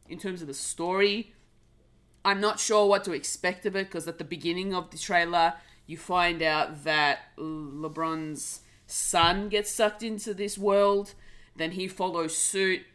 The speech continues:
but you don't know the whole reason why Don Cheadle's like, "You're gonna have to play some basketball if you want your son back." So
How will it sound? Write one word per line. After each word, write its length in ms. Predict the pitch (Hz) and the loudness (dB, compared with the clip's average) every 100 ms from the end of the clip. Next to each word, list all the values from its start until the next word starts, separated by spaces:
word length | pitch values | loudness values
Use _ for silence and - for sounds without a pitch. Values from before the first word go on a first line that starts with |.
| _ _ _ | _ _ _
but 360 | 160 185 165 - - _ | 2 6 6 2 -10 _
you 160 | 170 202 | -4 0
don't 300 | 226 285 - | 2 2 0
know 480 | 226 208 208 208 202 | 4 6 8 8 6
the 180 | 202 175 | 4 -6
whole 720 | - 190 175 185 202 202 - _ _ _ 165 165 | -6 -4 -2 2 2 0 -10 _ _ _ -20 -6
reason 720 | 175 175 208 220 240 254 262 _ _ _ _ 240 | -4 -2 -2 0 0 0 -6 _ _ _ _ -2
why 680 | 254 247 254 254 254 - - _ _ _ _ _ - | 4 8 8 4 0 -8 -16 _ _ _ _ _ -18
Don 300 | 233 247 240 | -2 -2 0
Cheadle's 480 | 240 277 247 247 233 | -4 -4 -6 -8 -6
like, 480 | 226 226 214 - 247 _ _ _ _ _ _ | 4 6 6 0 -20 _ _ _ _ _ _
"You're 160 | 214 220 | -10 -4
gonna 180 | 214 214 | 0 4
have 200 | 202 208 | 4 2
to 60 | 202 | -2
play 180 | 233 214 | 0 0
some 140 | 208 | 2
basketball 500 | 180 185 - 202 202 | 0 0 -2 -2 0
if 120 | 196 | -2
you 60 | 202 | -6
want 120 | 190 - | -8 -6
your 60 | |
son 280 | - 180 190 | -6 -4 -4
back." 340 | 196 202 202 - _ _ _ | 0 0 -2 -14 _ _ _
So 340 | - 185 180 | -4 -2 0